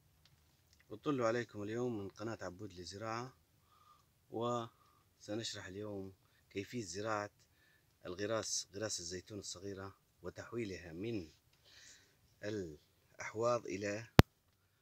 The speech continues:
الأكياس لتنمو في العام القادم. وبعد تجذيرها وتجذير العقل،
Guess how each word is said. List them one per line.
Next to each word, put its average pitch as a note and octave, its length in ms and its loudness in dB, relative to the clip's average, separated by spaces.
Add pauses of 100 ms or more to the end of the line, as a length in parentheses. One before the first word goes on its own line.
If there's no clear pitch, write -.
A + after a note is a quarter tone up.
(500)
الأكياس A2 1120 -2 (1000)
لتنمو A2 580 -4 (1300)
في - 80 -18
العام F#2+ 300 -2
القادم. A2 460 -4 (760)
وبعد A2+ 1600 0
تجذيرها G2+ 760 -4 (200)
وتجذير F#2+ 760 0
العقل، C#3+ 460 2